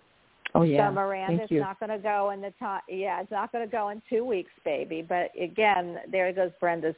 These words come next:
Speaker 2: dad. I wish you would just say, Brenda, say, "Daddy, I know you're here," because I just don't wanna say baby anymore. But,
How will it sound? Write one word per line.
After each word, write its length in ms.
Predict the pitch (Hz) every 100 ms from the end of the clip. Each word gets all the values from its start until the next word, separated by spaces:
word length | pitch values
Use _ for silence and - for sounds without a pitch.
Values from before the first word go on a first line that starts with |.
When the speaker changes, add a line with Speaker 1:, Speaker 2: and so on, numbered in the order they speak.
| -
Speaker 2:
dad. 280 | 160 160 156
I 80 |
wish 180 | 175 202 -
you 80 | 196
would 140 | 180
just 180 | 175 - -
say, 260 | 160 160 170
Brenda, 360 | 170 160 165 - -
say, 120 | 165
"Daddy, 380 | 165 165 170 160
I 100 | 165
know 180 | 160
you're 220 | 156 160 160
here," 360 | 170 165 156
because 260 | 156 - 151 -
I 200 | 156 -
just 200 | 170 170
don't 140 | 180 160
wanna 180 | 160 160
say 120 | 156
baby 460 | 151 160 156 156 151
anymore. 560 | 147 147 147 131 101 - - - - -
But, 220 | 196 185